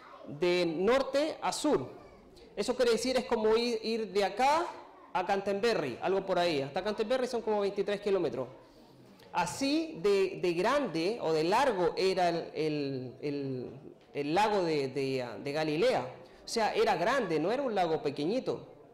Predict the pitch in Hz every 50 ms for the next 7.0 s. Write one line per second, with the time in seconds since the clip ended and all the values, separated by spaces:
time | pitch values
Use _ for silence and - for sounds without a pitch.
0 | - - - - - - - - - - - - - - - - - - - -
1 | - - - - - - - - 202 202 202 254 277 277 269 - 254 233 - -
2 | - - - - - - - - - - - - - 320 320 - - - - -
3 | - - - - - - - - - - - - - - - 160 147 135 - -
4 | - - - - - 214 226 220 220 208 214 190 208 196 190 180 156 143 135 135
5 | - - - - - - - - - - - - - - - - - - - 196
6 | 208 247 254 262 233 226 175 233 254 262 262 262 - 202 - 208 185 135 - -